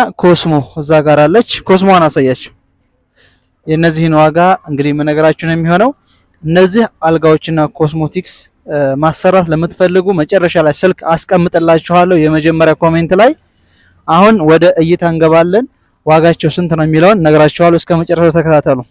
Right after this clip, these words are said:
እንደምታዩት ይሄ አልጋ ሜትር ከሃምሳ አልጋ ነው። እንደምታዩት ጥር ተደርጎ የተሰራ ነው። በጣም ቆንጆ ተደርጎ የተሰራ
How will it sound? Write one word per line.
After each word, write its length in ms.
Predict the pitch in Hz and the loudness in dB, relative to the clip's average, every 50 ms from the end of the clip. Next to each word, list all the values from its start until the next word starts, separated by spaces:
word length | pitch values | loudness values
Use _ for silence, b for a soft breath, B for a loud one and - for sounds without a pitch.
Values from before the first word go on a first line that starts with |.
| _ _ _ _ _ _ _ _ _ _ _ _ _ _ _ _ _ _ _ - | _ _ _ _ _ _ _ _ _ _ _ _ _ _ _ _ _ _ _ -6
እንደምታዩት 560 | 165 156 180 190 202 202 - 214 208 196 185 202 | -2 0 2 2 0 0 0 0 0 2 2 2
ይሄ 120 | 190 190 190 170 | 2 4 4 4
አልጋ 280 | 160 165 165 165 151 180 202 262 330 294 _ _ - - - _ _ _ _ _ _ _ _ _ _ _ _ _ _ _ | 4 4 4 2 2 2 2 2 0 -6 _ _ -20 -20 -20 _ _ _ _ _ _ _ _ _ _ _ _ _ _ _
ሜትር 260 | 151 151 151 - 175 156 | -4 -4 -2 -2 -4 -6
ከሃምሳ 340 | - 165 160 156 151 - - | -4 -2 0 0 0 0 0
አልጋ 200 | 160 156 151 147 156 | 2 2 2 2 2
ነው። 100 | 180 214 | 2 2
እንደምታዩት 440 | 202 160 147 143 143 - 160 156 151 _ | 0 0 -2 -2 -4 -4 -4 -6 -6 _
ጥር 140 | - 202 202 | -10 -10 -8
ተደርጎ 360 | 185 - 170 156 151 151 139 143 | -6 -4 -2 -2 -2 -2 -4 -4
የተሰራ 440 | 143 139 - 156 - - 160 156 160 170 | -6 -6 -8 -10 -8 -6 -4 -2 -2 -2
ነው። 120 | 202 262 285 214 | -2 -2 -4 -4
በጣም 280 | - 160 - - 190 160 143 - _ - | -6 -4 -2 0 0 -2 -4 -6 _ -4
ቆንጆ 260 | - - 240 240 214 196 170 | 0 2 2 2 4 4 4
ተደርጎ 280 | 165 160 156 156 143 147 | 4 4 2 0 0 -4
የተሰራ 380 | 147 - - - - 180 175 | -6 -6 -6 -4 -2 0 0